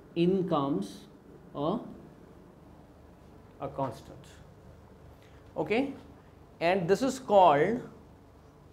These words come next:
called boiling point elevation constant, or it's called,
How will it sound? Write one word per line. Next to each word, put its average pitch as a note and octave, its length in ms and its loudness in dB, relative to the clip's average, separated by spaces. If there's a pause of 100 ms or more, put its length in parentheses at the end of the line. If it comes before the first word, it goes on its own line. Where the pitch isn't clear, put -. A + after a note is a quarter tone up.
(100)
called F3 500 4 (1900)
boiling F3 680 8
point F#3 540 0 (100)
elevation D#3 800 2
constant, D3 720 -4 (1120)
or F#3 480 6 (1000)
it's C#3+ 140 -16
called, D#3+ 420 -2